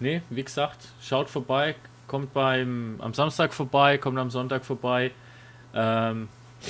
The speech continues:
wir freuen uns auf euch, wir freuen uns auf ein geiles Super Bowl-Wochenende. Äh, danach ist leider erstmal wieder Pause angesagt, aber es dauert ja nicht lang und dann geht's schon wieder weiter mit unserer Season, mit der E L F, dann geht's noch mit der G F L weiter, also es ist das ganze Jahr über Action geboten.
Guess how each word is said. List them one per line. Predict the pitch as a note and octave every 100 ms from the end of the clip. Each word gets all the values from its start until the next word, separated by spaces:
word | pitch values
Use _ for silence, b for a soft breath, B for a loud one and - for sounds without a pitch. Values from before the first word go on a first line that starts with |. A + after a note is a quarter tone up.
| B -
wir | A#2
freuen | B2+ C#3+ D#3
uns | D3+
auf | D3+ C#3+
euch, | C#3 C#3+ C#3
wir |
freuen | B2+ C3+ C3+
uns | C3+
auf | C#3 C3
ein | C3
geiles | B2+ B2+ B2
Super | C3+ C#3+
Bowl-Wochenende. | C3 C3+ C3 C3 D3 C3 C3 C3+ C3+ B B B B B B B -
Äh, | A#2+ A#2+ A#2
danach | B2+ C3 C3
ist | B2
leider | B2+ B2+
erstmal | B2 B2 A#2+
wieder | A#2
Pause | A2+ A#2+ C#3+ D3
angesagt, | C#3+ C#3 C#3+ C#3 B2
aber | G#2+
es | -
dauert | D#3+ F3+ F3
ja |
nicht | E3 D3
lang | D#3+ D#3 D#3
und | B2+
dann | B2 A#2+
geht's | A#2+
schon | B2+
wieder | G#2+ G2+
weiter | C3 E3+ F3 D#3+
mit | A#2+
unserer | C#3 F3+ E3+
Season, | - D#3+ C#3+ C#3
mit | B2+
der | A2+
E | F2+ A2+
L | A2 G#2
F, | D3+ E3+ -
dann | B2+
geht's | A2+ -
noch | A2+
mit | G#2
der | G2
G | D#3 F3
F | C#3+
L | C#3+ C3+
weiter, | C3 C3 A#2+
also | A#2 A#2+
es | A2
ist | A#2
das | B2+ -
ganze | C#3+ D#3 -
Jahr | C3 A#2+ A#2
über | A2+ A2+ G#2
Action | G#2 - A2+
geboten. | G#2 A2 G#2+ G#2+